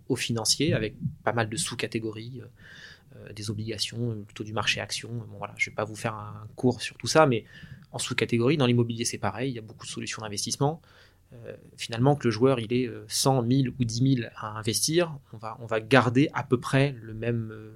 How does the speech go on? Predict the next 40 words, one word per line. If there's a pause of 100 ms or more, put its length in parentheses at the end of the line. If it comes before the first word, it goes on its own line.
(100)
schéma
d'investissement. (800)
Donc
finalement, (520)
euh, (140)
on
le
voit
encore
aujourd'hui,
hein,
euh,
cette,
euh, (220)
en
cette
période
de,
de, (880)
euh, (420)
de
tra-,
de
contrat
N
B (280)
A,
on
atteint
des
nouveaux
montants,
hein.
Euh,
ce
matin,
euh, (520)
Giannis
Antetokounmpo,
euh,